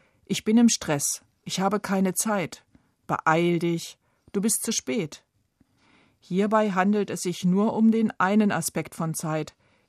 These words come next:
Er ist organisatorischer Art.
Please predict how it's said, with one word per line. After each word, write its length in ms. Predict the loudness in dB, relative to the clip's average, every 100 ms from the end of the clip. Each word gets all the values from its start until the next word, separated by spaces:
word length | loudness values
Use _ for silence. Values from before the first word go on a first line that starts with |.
| -6
Er 400 | -2 0 -2 -4
ist 240 | -6 -2
organisatorischer 1040 | -2 0 2 2 0 -2 -4 -4 -4 -4 -6
Art. 360 | -6 -8 -14